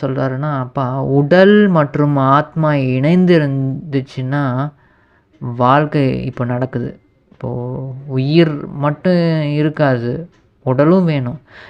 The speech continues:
ரெண்டுமே இருந்தா தான் வந்து வாழ்க்கை நடக்குது. அந்த மாதிரி இப்போ ஆத்மா விலகி போயிடுச்சுன்னா வாழ்க்கையே முடிஞ்சு போன மாதிரி. அந்த மாதிரி தான் கர்மயோகி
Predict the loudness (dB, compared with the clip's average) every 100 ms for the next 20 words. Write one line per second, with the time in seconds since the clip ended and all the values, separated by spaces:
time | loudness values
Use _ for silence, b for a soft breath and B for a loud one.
0 | B -2 2 4 4 4 2 2 0 0
1 | 0 0 -2 -4 -4 -2 -4 -6 -12 -8
2 | -2 0 0 -2 -4 -4 -8 -8 -10 -8
3 | -6 -4 -2 -2 -2 -2 -2 -4 -6 -10
4 | _ _ _ _ _ _ _ _ _ _
5 | _ _ b b b b _ 0 0 2
6 | 2 2 2 0 2 4 4 4 4 2
7 | 2 2 2 0 2 0 -2 -2 -2 -4
8 | _ _ _ -4 2 2 2 0 0 0
9 | -2 -4 -4 -4 -4 -4 -4 -6 -10 _
10 | b b b b -2 2 2 2 0 0
11 | 0 0 0 0 -2 -4 -8 _ 0 4
12 | 4 4 4 4 6 6 4 4 2 2